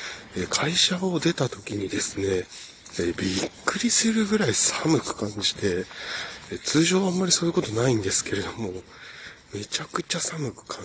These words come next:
じて、えーと、もう本当に帽子もかぶる、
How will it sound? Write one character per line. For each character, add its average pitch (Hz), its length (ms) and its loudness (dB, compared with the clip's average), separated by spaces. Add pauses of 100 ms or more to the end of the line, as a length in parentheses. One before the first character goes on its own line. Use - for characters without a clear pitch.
(120)
じ - 160 -8
て、 98 320 -2 (640)
え 90 180 -6
ー - 0 -
と、 - 160 -18 (120)
も 95 380 -10
う 101 40 -8 (100)
本 135 260 -6
当 139 120 -2
に 127 160 -2 (400)
帽 127 240 -4
子 - 240 -2
も 131 160 0
か - 200 -6
ぶ 113 240 -2
る、 95 140 -8